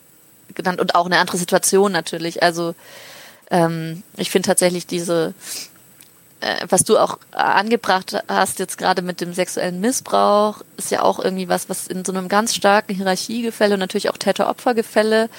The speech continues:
passiert, ähm, und auch in, in Scheißstrukturen. Ähm,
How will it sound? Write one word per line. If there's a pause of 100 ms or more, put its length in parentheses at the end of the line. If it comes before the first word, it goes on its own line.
(400)
passiert, (520)
ähm, (140)
und
auch
in,
in
Scheißstrukturen. (440)
Ähm,